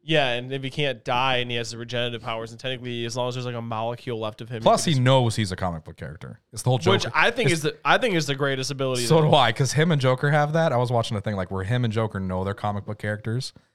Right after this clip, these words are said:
Speaker 2: and they break that wall. And that's, a, I think, about the only f-, few that know.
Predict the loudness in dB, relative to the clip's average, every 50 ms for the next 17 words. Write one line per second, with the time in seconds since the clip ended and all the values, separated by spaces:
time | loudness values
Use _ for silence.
0 | _ _ -2 0 0 0 2 0 0 0 2 0 0 0 0 0 0 0 -2 -4
1 | -6 _ _ _ _ _ _ _ -6 -2 0 2 2 2 2 2 -2 -2 0 -4
2 | -2 -2 -2 -2 -2 -4 -2 0 -2 -2 -2 -2 -4 -2 -2 -2 -2 -2 -4 -6
3 | -12 _ _ _ _ _ _ _ _ -16 -8 -6 -4 -4 -2 -4 -4 -4 -4 -4
4 | -4 -2 -2 -4 -4